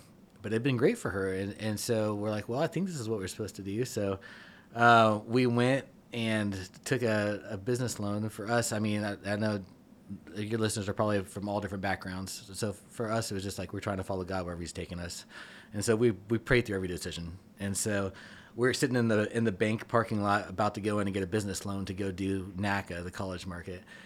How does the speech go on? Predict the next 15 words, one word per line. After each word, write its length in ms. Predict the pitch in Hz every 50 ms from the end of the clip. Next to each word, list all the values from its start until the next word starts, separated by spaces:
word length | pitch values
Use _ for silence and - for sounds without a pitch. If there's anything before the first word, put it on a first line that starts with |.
| - - -
And 220 | - 104 107 110 113
we're 100 | 117 113
like, 160 | 104 101 143
"We're 80 | 151
gonna 160 | 160 180 160 147
try 200 | - - 135 131
out 140 | 117 -
three 120 | - 135 123
conferences 640 | - 127 117 110 - 123 - - 131 131 131 117 131
this 180 | 127 120 -
year, 300 | 127 123 127 127 123 131 - - -
see 200 | - - 131 127
how 120 | 127 127
it 100 | 123 113
goes. 400 | - 107 104 104 101 101 - -